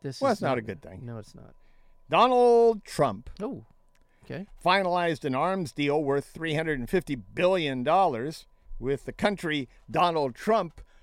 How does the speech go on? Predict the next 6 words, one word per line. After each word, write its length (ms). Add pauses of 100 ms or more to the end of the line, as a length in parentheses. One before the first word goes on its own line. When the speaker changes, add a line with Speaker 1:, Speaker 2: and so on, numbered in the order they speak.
(160)
Speaker 2:
accused 640 (320)
of 140
being 240
behind 580
nine 320
eleven. 560